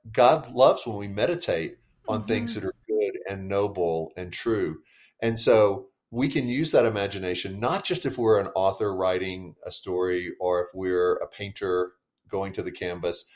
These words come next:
Speaker 1: We can use our imagination to imagine our life in ways that God has invited us to live,
Speaker 2: Mm-hmm.
Speaker 1: and we can meditate on that. And we can imagine, I think God loves when we imagine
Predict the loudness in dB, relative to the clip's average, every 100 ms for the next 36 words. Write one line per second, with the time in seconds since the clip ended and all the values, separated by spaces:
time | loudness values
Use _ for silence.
0 | -20 -20 _ -4 -2 0 0 2 2 2
1 | 2 2 -2 -4 -6 -4 -4 -4 -6 -8
2 | -12 _ _ _ -8 -2 0 -2 -2 2
3 | 4 4 0 0 2 4 4 2 2 0
4 | -4 -12 _ _ _ _ _ -6 -4 0
5 | 4 4 4 2 -2 -6 -10 -8 -2 -2
6 | -2 -2 2 2 0 -2 -6 -6 -4 0
7 | 0 0 -2 -4 -6 -2 2 4 2 -2
8 | -8 -10 -8 -6 -6 -6 -8 -4 -2 -4
9 | -2 0 0 0 -2 -2 0 0 0 -2
10 | -8 _ _ _ _ 0 2 2 2 2
11 | 2 2 0 -2 -4 -10 2 4 4 6
12 | 6 4 -2 -4 -4 -2 0 0 0 -2
13 | -4